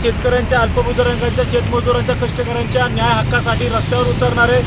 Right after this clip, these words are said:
व्यक्तिमत्व म्हणून गेले. सर्व आंबेडकरी जनता असेल, इतर सर्व जाती धर्मातील लोक त्यांच्याकडे पाहत असतात. असं असताना त्यांनी उभा केलेला जो हा लढा आहे, या लढ्याला सरकारनं लवकरात लवकर गांभीर्यपूर्वक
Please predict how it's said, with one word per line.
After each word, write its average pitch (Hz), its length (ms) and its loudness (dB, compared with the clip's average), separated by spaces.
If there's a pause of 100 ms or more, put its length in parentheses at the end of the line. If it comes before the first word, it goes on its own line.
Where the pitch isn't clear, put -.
(120)
व्यक्तिमत्व 240 580 0
म्हणून - 760 -2
गेले. 247 280 2
सर्व 247 220 4 (720)
आंबेडकरी 240 460 2
जनता 240 320 0
असेल, 247 420 2
इतर - 300 0
सर्व 269 220 4 (640)
जाती 214 240 0
धर्मातील 240 400 0
लोक 240 180 2
त्यांच्याकडे 240 460 -2
पाहत 220 180 -2
असतात. 175 260 -2 (560)
असं 196 220 -2
असताना 254 500 0 (300)
त्यांनी 214 320 0
उभा 262 320 0
केलेला 247 340 2
जो 247 140 0
हा 233 200 0
लढा 233 300 2
आहे, 214 220 2 (580)
या 233 160 2
लढ्याला 240 400 2
सरकारनं 233 500 -4
लवकरात 233 400 -2
लवकर 240 220 2
गांभीर्यपूर्वक 233 720 0